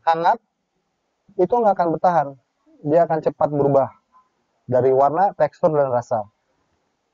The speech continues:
Oke, balik lagi tentang si bakteri. Bakteri itu akan merubah enzim-enzimnya bereaksi. Contohnya juga di sambal.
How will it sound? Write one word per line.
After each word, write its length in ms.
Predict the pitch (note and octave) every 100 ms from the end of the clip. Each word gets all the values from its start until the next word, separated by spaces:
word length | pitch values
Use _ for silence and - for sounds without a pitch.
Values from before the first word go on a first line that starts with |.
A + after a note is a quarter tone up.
| -
Oke, 240 | D3 E3+ D3+
balik 240 | D#3+ E3+
lagi 240 | E3+ F3 A#3 C4 C#4 _ _ _ _ _ _
tentang 240 | D3 D#3+ F3+
si 160 | E3
bakteri. 480 | D3+ C#3 D3+ C#3 C3
Bakteri 480 | C3 C#3 E3 D#3+ E3
itu 160 | E3 G#3+
akan 320 | F#3+ F#3 F3
merubah 720 | E3+ F3 G3+ F3 D3 D3+ F#3 _ _ _ _ - D#4+
enzim-enzimnya 1120 | D#3 D3 D3+ D3 D3 D3 D3+ D#3+ D#3+ E3 E3+
bereaksi. 720 | E3+ C#3 C#3 B2+ - D#3+ C#3+ A#2+ _ _ _ _
Contohnya 480 | F3 F3+ F#3 F#3+
juga 240 | G3+ F#3 E3+
di 160 | C#3+
sambal. 480 | C#3+ C3+ C3+ B2+ A2+